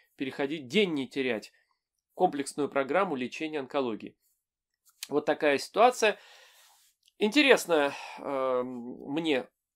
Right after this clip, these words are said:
ну, посмотреть, чем дальше закончится и продолжится эксперимент Артема, других людей. Я все-таки, наверное, сделаю такую таблицу или опросник, и чтобы люди заполняли в процессе своей жизни.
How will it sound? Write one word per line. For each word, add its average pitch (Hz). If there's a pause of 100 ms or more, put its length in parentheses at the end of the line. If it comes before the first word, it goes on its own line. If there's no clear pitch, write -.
(240)
ну, 143
посмотреть, 151
чем 151
дальше 139
закончится 143
и 127
продолжится 135
эксперимент 139
Артема, 147
других 135
людей. 127 (680)
Я 151
все-таки, 170
наверное, 190
сделаю 175
такую 135 (380)
таблицу 160
или 131
опросник, 175 (480)
и -
чтобы 165
люди 202
заполняли 160
в 165
процессе 160
своей 160
жизни. 143